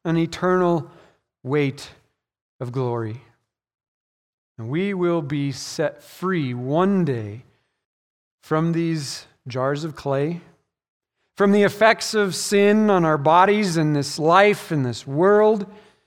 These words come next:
And he who raised Jonah from the depths of the sea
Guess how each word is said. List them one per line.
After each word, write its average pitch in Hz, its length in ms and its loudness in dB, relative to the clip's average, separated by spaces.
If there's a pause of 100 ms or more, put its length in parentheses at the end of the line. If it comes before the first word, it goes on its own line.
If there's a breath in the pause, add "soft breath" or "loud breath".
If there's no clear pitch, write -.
(1300 loud breath)
And 160 100 2
he 269 380 4
who 240 280 4
raised 214 520 4
Jonah 240 440 6
from 196 480 2
the 170 120 2
depths 208 680 2
of 208 140 2
the 185 100 2
sea 180 560 -2